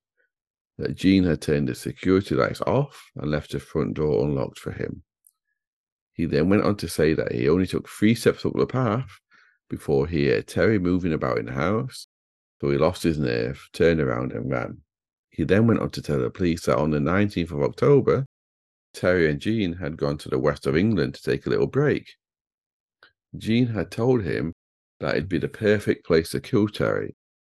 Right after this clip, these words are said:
as he could blend in with all the other tourists.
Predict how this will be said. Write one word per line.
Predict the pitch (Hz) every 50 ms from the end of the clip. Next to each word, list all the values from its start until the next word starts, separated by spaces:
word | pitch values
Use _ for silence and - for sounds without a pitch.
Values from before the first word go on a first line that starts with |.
| _ _ _ _ -
as | - 73 -
he | 73 69
could | - 76 -
blend | - 82 73 82 92 92 85
in | 82 80 78
with | 69 - -
all | - 80 82 82 80 78
the | 80 78
other | 73 69 69
tourists. | 67 - - 62 57 50 50 - - - - - - -